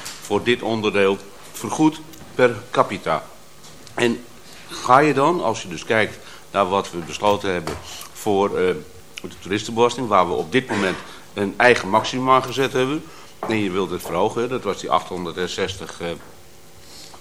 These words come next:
eh, of achthonderdzesenvijftig euro. Als je die wil verhogen, op zichzelf is dat, eh, als het nodig is, is dat nodig. Maar hoe is dan de verhouding tussen dat wat wij krijgen uit de algemene uitkering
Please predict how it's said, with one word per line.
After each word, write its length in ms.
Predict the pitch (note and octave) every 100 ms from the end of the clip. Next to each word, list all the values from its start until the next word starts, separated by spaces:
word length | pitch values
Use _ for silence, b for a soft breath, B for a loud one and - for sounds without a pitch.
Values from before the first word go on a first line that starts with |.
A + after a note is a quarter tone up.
| -
eh, 180 | F#2
of 140 | E2 E2
achthonderdzesenvijftig 1000 | D#2+ - E2 E2 F#2+ E2+ E2+ F#2 - -
euro. 220 | G#2 A#2+ B B B -
Als 180 | A2
je 60 | A#2+
die 140 | G#2+
wil 140 | F#2+ F#2+
verhogen, 400 | F#2 G#2+ A2 A2
op 140 | A2+
zichzelf 400 | - - D3+ C3
is 120 | C3+
dat, 180 | - B2 - - -
eh, 120 | - D3 -
als 160 | G2
het 80 | F#2
nodig 300 | G#2+ C3 A2+
is, 140 | A2+ G#2
is 120 | G2
dat 140 | F#2
nodig. 340 | A2+ G#2 D#2 - B B B B -
Maar 240 | G#2+ G#2+ B B B B B - -
hoe 220 | C#3 D#3
is 80 | B2
dan 160 | A#2+
de 60 | F2
verhouding 560 | - F2 A2 B2+ F3+ F#3+ - - - - - -
tussen 440 | B2+ - G2 F2+
dat 260 | B2 A2+ -
wat 200 | F#2+ -
wij 140 | F2+
krijgen 380 | E2+ B2 A2 F2
uit 140 | E2
de 60 | E2
algemene 460 | F#2+ G2 E2+ E2
uitkering 640 | E2 A#2+ C#3+ D#3+ E3 F3+ F#3